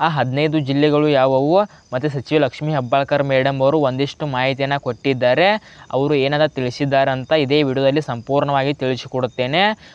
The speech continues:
ಅದಕ್ಕಿಂತ ಮುಂಚೆ ಯಾರಾದರೂ ಹೊಸಬರು ಮೊದಲನೇ ಬಾರಿಗೆ ನನ್ನ YouTube ಚಾನೆಲ್ ನೋಡ್ತಿದ್ರೆ,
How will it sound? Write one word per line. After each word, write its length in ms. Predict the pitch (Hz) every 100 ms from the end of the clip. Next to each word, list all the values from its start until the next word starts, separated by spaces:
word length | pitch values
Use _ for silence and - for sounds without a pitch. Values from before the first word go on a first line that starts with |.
| -
ಅದಕ್ಕಿಂತ 480 | 123 131 151 151 147
ಮುಂಚೆ 460 | 156 139 131 156 156
ಯಾರಾದರೂ 480 | 123 127 131 143
ಹೊಸಬರು 400 | 143 120 139 143
ಮೊದಲನೇ 360 | 147 123 123 147
ಬಾರಿಗೆ 280 | 143 139 143
ನನ್ನ 260 | 135 131 143
YouTube 460 | 127 117 147 135
ಚಾನೆಲ್ 400 | - 131 135 143
ನೋಡ್ತಿದ್ರೆ, 600 | 131 120 127 123 156 202